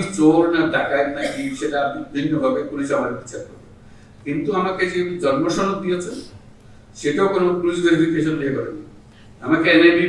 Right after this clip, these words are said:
দিয়েছেন, সেটাও কোনো পুলিশ ভেরিফিকেশনের জন্য অপেক্ষা করতে হয় না, নাগরিক হিসাবে দিয়েছেন এই দেশের নাগরিক। পাসপোর্টও এই না-, এই দেশের নাগরিকের একটা পরিচয়পত্র, এখানে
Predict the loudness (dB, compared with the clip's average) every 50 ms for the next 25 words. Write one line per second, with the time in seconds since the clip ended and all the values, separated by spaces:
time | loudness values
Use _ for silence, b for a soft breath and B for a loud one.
0 | 0 0 0 0 0 0 0 0 -2 -4 -6 -6 -8 -4 0 2 2 4 4 2
1 | 2 2 0 0 -2 -2 -2 0 0 0 0 0 0 0 -2 -2 -6 -6 -6 -4
2 | -2 -4 -4 -4 -8 -14 -12 -10 -8 -8 -4 -4 -4 -4 -4 -6 -6 -6 -8 -8
3 | -8 -8 -8 -8 -8 -6 -4 -2 -2 0 0 -2 -2 -2 -4 -6 -6 -8 -8 -10
4 | -12 -16 -18 -20 -20 -20 -20 -16 -12 -8 -8 -8 -8 -6 -6 -6 -6 -8 -10 -14
5 | -20 -20 -20 -20 -20 -20 -20 -20 -20 -20 -20 -20 -20 -20 -20 -20 -20 -16 -8 -4
6 | -2 -2 -2 -2 -4 -6 -6 -4 0 2 2 2 4 4 4 4 4 2 2 0
7 | -2 -4 -4 -2 -2 -2 -2 -2 -2 -2 -2 0 0 -2 -2 -2 -2 -4 -6 -8
8 | -8 -8 -10 -10 -10 -12 -10 -10 -10 -10 -10 -10 -12 -14 -14 -16 -18 -20 -20 -20
9 | -20 -20 -20 -20 -20 -20 -20 -20 -20 -20 -20 -20 -20 -20 -20 -20 -20 -20 -20 -20
10 | -20 -20 -20 -20 -20 -20 -20 -14 -8 -4 -2 0 0